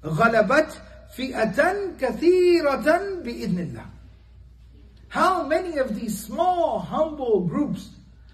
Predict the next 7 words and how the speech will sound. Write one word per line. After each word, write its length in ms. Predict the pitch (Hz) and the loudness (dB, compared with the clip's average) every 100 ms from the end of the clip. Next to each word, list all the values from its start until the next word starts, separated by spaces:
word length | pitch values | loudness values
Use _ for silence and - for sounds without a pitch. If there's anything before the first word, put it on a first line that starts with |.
| - - | -18 -2
of 260 | 208 175 | 0 0
devoted 640 | 196 208 170 311 302 269 | -2 0 2 2 0 -4
and 240 | 220 185 165 | -4 -4 0
dedicated 680 | 285 302 - 233 214 190 - | 0 0 -6 -10 -4 -4 -4
people 480 | 214 175 170 139 - - - - - | -8 -8 -10 -12 -16 -20 -20 -20 -10
have 400 | - 220 180 135 | 0 0 0 2
dominated 720 | 262 302 294 233 180 - | 4 4 0 -2 -4 -6